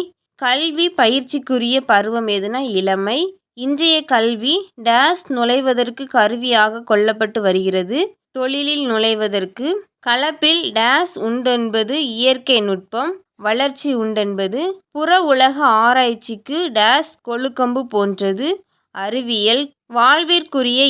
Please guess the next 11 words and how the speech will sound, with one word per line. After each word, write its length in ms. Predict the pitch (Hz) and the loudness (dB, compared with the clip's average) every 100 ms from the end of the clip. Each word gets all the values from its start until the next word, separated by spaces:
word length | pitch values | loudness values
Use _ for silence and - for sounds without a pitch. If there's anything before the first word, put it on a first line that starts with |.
| 240 | 2
இன்பத் 300 | 262 277 269 262 | 0 2 2 2
துறைகளுள் 520 | 233 247 240 233 285 - 247 | 2 2 0 0 -2 -4 -6
தலையாயது 760 | 214 254 277 262 247 226 233 311 392 _ 214 | -6 -4 0 0 0 -4 -4 -6 -6 _ -4
டேஸ் 380 | 226 262 330 - 240 | 0 2 0 -2 -4
இன்பம் 360 | 226 247 247 | -2 -2 0
ஆகும், 460 | 190 180 185 240 311 381 - | 2 2 0 -4 -4 -6 -4
காவிய 500 | 254 208 226 233 240 226 196 | 2 4 4 0 -2 -2 -2
இன்பம். 380 | 180 180 214 330 359 _ | -4 -2 -2 -2 -6 _
பொறுத்துக. 640 | 233 233 233 - 214 196 277 320 _ | -8 -6 -6 -10 -6 -2 -4 -6 _
இயற்கை 500 | 233 262 302 294 294 | -4 0 2 2 2
ஓவியம் 580 | 254 220 226 226 247 330 | 2 2 0 -2 -2 -2